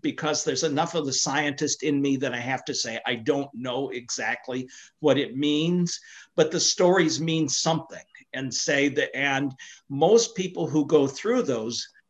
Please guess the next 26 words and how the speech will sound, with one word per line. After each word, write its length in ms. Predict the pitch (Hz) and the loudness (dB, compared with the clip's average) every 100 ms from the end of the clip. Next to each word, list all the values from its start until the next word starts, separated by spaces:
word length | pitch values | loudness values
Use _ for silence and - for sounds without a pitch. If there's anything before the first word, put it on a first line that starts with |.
| - | 0
don't 280 | 135 160 175 | 4 6 4
describe 560 | 170 - - 147 139 135 | 0 -4 2 2 2 2
it 160 | 127 - | -2 -4
as 440 | 113 117 117 123 120 - | -8 -6 -6 -6 -8 -6
a 540 | 120 120 117 110 110 - _ _ _ | -4 -2 -2 -4 -8 -14 _ _ _
negative 560 | - 127 143 135 131 110 | -4 2 4 4 2 -2
experience. 840 | 110 - - 110 98 - - - 117 | -6 -6 -4 -6 -6 -14 -12 -12 -8
They 100 | 107 | -10
tend 380 | - - 147 | -6 -4 -2
to 80 | 156 | -2
describe 480 | 143 135 - 120 113 | -4 -4 -4 -4 -4
it 100 | 113 | -4
as 160 | 110 127 | -4 -4
a 140 | 101 | -6
positive 680 | - 139 143 127 98 95 92 _ - - - | -8 -4 -2 -2 -6 -10 -14 _ -20 -18 -10
experience, 1000 | 123 - - 143 131 110 98 - - - - - | -6 -6 -4 -2 -2 -2 -8 -12 -8 -8 -10 -6
and, 580 | 131 131 127 123 113 - - _ _ - | -2 0 0 -2 -8 -14 -20 _ _ -12
uh, 600 | 143 135 127 123 123 117 120 - - | -4 0 2 0 -2 -6 -10 -14 -8
often 460 | 127 156 156 165 | 0 2 2 0
saying 340 | 127 - 139 143 | 0 2 2 2
they 100 | 131 | 4
didn't 220 | 143 139 | 4 4
want 160 | 139 131 | 2 0
to 60 | - | -2
come 120 | 127 | -4
back. 460 | 127 131 - - | -2 -2 -4 -8